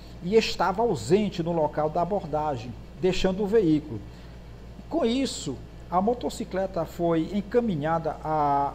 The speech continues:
à D P C, tá, de Guadalupe, ao Departamento da Polícia Civil de Guadalupe, é, para os procedimentos legais, tá? Até porque, na verdade,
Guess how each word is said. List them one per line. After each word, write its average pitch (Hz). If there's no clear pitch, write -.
à 156
D 147
P 202
C, 160
tá, 151
de 147
Guadalupe, 147
ao 131
Departamento 147
da 151
Polícia 143
Civil 160
de 147
Guadalupe, 175
é, 147
para 170
os -
procedimentos 208
legais, 139
tá? 143
Até 147
porque, 196
na 175
verdade, 175